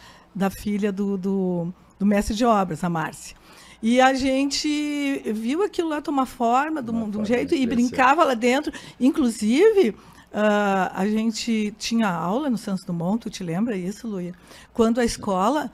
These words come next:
Speaker 1: ah, ela não tava terminada.
Speaker 2: Sim, sim, era no
Speaker 1: A gente
Speaker 2: segundo ou
Speaker 1: tinha
Speaker 2: terceiro piso,
Speaker 1: aula
Speaker 2: né?
Speaker 1: com o, a, o,
Speaker 2: É.
Speaker 1: a, aberta, né?
Speaker 2: Isso
Speaker 1: A
Speaker 2: aí.
Speaker 1: gente subia as escadas, era pre-,
Speaker 2: Tudo
Speaker 1: fizeram,
Speaker 2: aberto.
Speaker 1: aliás, fizeram de cima pra baixo, Santos Dumont,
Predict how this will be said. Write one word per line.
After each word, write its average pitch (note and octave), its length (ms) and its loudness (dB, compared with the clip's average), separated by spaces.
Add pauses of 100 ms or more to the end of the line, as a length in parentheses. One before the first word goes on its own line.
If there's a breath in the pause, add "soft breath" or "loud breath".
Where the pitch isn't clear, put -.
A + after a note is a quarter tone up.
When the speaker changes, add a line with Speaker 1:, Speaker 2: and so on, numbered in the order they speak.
(260 loud breath)
Speaker 1:
ah, G#3+ 400 4
ela G#3+ 320 2
não G#3 140 0
tava B3 320 0
terminada. C#4 440 0
Speaker 2:
Sim, D#3+ 240 6
sim, D3+ 320 2
era B2 200 2
no B2 80 4
Speaker 1:
A - 60 8
gente D3 260 6
Speaker 2:
segundo F3+ 180 6
ou F3+ 60 8
Speaker 1:
tinha E3+ 100 2
Speaker 2:
terceiro D#3 400 8
piso, D3+ 240 6
Speaker 1:
aula C#4 360 10
Speaker 2:
né? A4 100 2
Speaker 1:
com - 120 -4
o, A4 280 2
a, C#4 520 2
o, A#3+ 300 0
Speaker 2:
É. A3+ 220 0
Speaker 1:
a, A3 240 0
aberta, G#3+ 560 2
né? G#3+ 400 0
Speaker 2:
Isso - 340 0
Speaker 1:
A G#3+ 60 4
Speaker 2:
aí. A3+ 40 4
Speaker 1:
gente A3+ 280 0
subia A#3 340 -2
as E4 100 -6
escadas, B3+ 640 0 (300 loud breath)
era A3 220 2
pre-, A3 160 -4
Speaker 2:
Tudo - 100 -12
Speaker 1:
fizeram, G#3+ 380 4
Speaker 2:
aberto. C#4 340 8
Speaker 1:
aliás, C#4+ 280 6
fizeram D#4+ 220 4
de D#4+ 80 -4
cima F4 240 0
pra C#4+ 160 0
baixo, B3 260 2
Santos C4 200 -2
Dumont, G#3+ 240 8